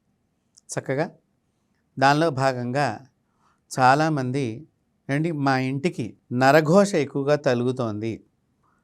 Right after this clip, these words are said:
దీనికి ఎలా పరిష్కారము? మేము బాగున్నామని చాలామంది బాధపడుతున్నారండి. నరఘోష పోవాలంటే ఏం చెయ్యాలి? లేదా మా ఇంట్లో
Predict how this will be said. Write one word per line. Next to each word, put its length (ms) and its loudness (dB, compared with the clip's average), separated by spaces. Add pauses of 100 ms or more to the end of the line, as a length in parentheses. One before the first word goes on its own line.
(440)
దీనికి 300 0
ఎలా 200 8
పరిష్కారము? 920 0 (1400)
మేము 200 0
బాగున్నామని 600 4 (120)
చాలామంది 380 -2
బాధపడుతున్నారండి. 1160 -6 (1800)
నరఘోష 480 2
పోవాలంటే 640 2
ఏం 260 -4 (100)
చెయ్యాలి? 440 -4 (1500)
లేదా 440 4 (1600)
మా 140 4
ఇంట్లో 520 0